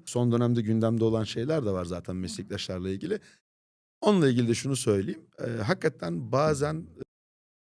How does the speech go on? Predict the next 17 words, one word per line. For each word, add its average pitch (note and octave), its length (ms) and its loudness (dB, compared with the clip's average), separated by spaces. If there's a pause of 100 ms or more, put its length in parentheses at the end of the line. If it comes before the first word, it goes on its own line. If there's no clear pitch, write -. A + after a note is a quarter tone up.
meslektaşların B2 680 -2
çoğu A2 380 2
böyle G2 260 4
değil. E2+ 300 -10
Çok - 320 -6
az G2+ 220 -2
bir F#2+ 60 -10
kesimi - 360 -8
belki D#2+ 300 -8
olabilir. E2+ 440 -6 (460)
Gündemdeki G#2+ 480 -4
meslektaşların G#2 760 -4
da G2+ 200 0
bu - 320 -20
tarz G#2 220 -2
şeylerle G2 640 -4
suçlanıyorlar. G2+ 720 -6